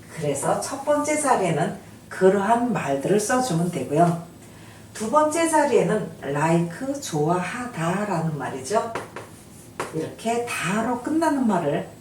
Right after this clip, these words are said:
두 번째 자리에 써주시면 돼요. 다로 끝나는 말들은 온다, 간다, 먹는다, 마신다,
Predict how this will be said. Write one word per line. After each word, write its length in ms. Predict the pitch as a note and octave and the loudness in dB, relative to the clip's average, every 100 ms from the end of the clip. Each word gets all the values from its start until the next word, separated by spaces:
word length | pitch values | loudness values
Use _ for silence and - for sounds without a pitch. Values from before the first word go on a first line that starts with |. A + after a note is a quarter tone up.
| - | -16
두 160 | - F3 | -6 0
번째 400 | G3+ F#3+ F#3+ E3 | 0 0 -2 -2
자리에 460 | E3 C3 B2+ D3 - | -2 -2 -2 -2 -4
써주시면 680 | - B3+ A3 G3 D3+ C#3 - | 0 0 0 -4 -4 -4 -6
돼요. 160 | A2 - - - - - - - | -8 -12 -18 -20 -20 -20 -20 -12
다로 480 | - - D3+ G3 - | -6 -2 2 2 0
끝나는 360 | C#4+ D#4 C4 B3+ | 0 0 2 4
말들은 600 | F3+ F3 F#3 D#3 E3+ E3+ - - - - F3+ | 4 4 2 2 2 0 -8 -18 -20 -4 2
온다, 580 | F#3 F#3+ G#3+ A#3+ - - - - - - - | 4 6 6 4 2 -8 -18 -20 -20 -18 -12
간다, 680 | - E3+ E3 D3+ D#3 G#3 - - - - | -6 0 2 2 0 -2 -6 -16 -20 -4
먹는다, 880 | C#3+ D3+ G#3+ B3+ A3+ E3+ C#3+ F3+ - - - B2 | 0 4 4 4 2 2 0 -2 -4 -14 -16 -8
마신다, 680 | B2 C3+ - - C#3 A#2+ | -4 -2 -2 -4 -4 -6